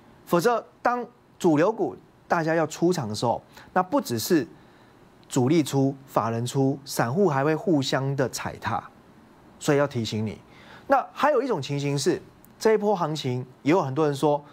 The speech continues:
：“哎呀，大盘涨到一万七，怎么我手上的股票怎么好像在七千点都不会动？”那就表示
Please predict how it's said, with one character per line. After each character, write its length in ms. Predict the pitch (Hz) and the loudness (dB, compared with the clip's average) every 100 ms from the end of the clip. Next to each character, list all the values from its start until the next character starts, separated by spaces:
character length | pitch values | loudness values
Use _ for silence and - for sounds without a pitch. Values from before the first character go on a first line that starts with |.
| - - | -14 -2
：“哎 120 | 240 | 2
呀， 140 | 202 233 | 2 2
大 160 | 233 | 0
盘 160 | 180 160 | -2 -2
涨 140 | 147 | -2
到 80 | 151 | 0
一 60 | 165 | 0
万 180 | 165 | 0
七， 220 | 151 160 165 | 0 -2 0
怎 120 | 143 | 0
么 120 | 143 - 135 | 0 -2 -2
我 140 | 131 | -2
手 180 | 185 127 | 0 0
上 140 | 139 156 | 0 0
的 60 | |
股 100 | 127 | -2
票 260 | 113 151 101 - _ _ _ - - - _ | 0 0 -2 -12 _ _ _ -20 -20 -20 _
怎 100 | - | -4
么 80 | 151 | -2
好 200 | 156 131 | 0 0
像 240 | 131 180 156 | 0 -2 0
在 280 | 151 147 139 - _ _ | 0 0 -4 -18 _ _
七 220 | - 190 | -2 0
千 240 | 175 160 160 | 0 0 -2
点 180 | 143 - | -4 -2
都 100 | 160 | -2
不 220 | 151 131 | 0 -2
会 160 | 135 156 | 0 0
动？” 260 | - 123 101 - - _ - - - - - - | 0 -2 -2 -14 -20 _ -20 -20 -20 -20 -20 -6
那 160 | - 180 - - | -2 -2 -2 -6
就 100 | - | -2
表 220 | 135 110 | 0 -2
示 260 | 104 156 131 | -2 -2 -2